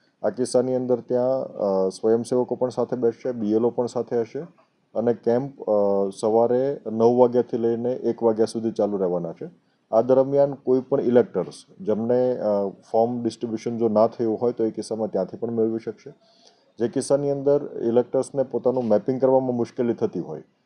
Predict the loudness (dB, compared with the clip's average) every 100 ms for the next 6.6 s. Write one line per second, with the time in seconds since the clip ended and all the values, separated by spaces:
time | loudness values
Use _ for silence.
0 | _ -2 0 2 2 2 2 0 2 4
1 | 4 4 0 0 0 -2 0 0 0 -2
2 | 0 0 0 -2 -4 -4 -6 -6 -14 _
3 | _ _ _ 0 4 4 2 0 0 -4
4 | -2 0 0 4 4 4 0 2 0 0
5 | -8 -8 -4 0 0 0 -4 -2 -2 -4
6 | -8 -8 -6 -8 -8